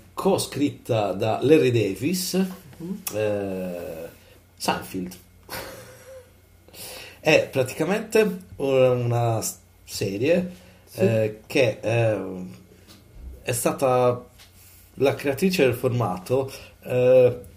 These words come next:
Speaker 1: piccoli formato, in realtà l'ha usato solo lei e forse la, la serie di Louis C K, non mi ricordo.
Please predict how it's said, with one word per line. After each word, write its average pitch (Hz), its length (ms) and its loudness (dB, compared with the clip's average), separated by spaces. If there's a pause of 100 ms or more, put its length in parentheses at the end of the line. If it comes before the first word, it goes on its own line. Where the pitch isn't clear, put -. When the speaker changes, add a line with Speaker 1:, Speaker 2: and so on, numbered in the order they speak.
(140)
Speaker 1:
piccoli 135 680 2 (300)
formato, 107 440 -6
in 95 60 -6
realtà 107 200 -2
l'ha 98 80 -2
usato 92 280 -12
solo 95 540 -6 (380)
lei 104 240 -2
e - 20 -10
forse 85 640 -8
la, - 540 -6 (260)
la 107 140 -4
serie 107 280 -2
di 95 100 -2
Louis 92 260 -6
C - 120 -18
K, - 100 -14
non 85 180 -8 (100)
mi 90 120 -14
ricordo. 143 580 -8